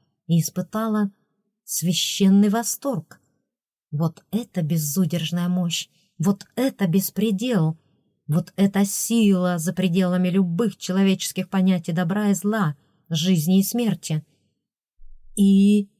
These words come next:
часто его так плющит, стесняюсь спросить. Как Итерстан вообще устоял,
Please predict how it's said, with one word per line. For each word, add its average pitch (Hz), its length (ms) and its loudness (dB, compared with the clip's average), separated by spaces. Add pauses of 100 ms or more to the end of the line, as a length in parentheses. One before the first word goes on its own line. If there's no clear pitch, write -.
(420)
часто 220 460 -4
его 185 160 2
так 180 240 -4
плющит, 165 800 -2
стесняюсь 226 720 -2
спросить. 220 680 -6 (640)
Как 170 400 -2
Итерстан 190 600 0
вообще 170 380 -2
устоял, 202 680 -2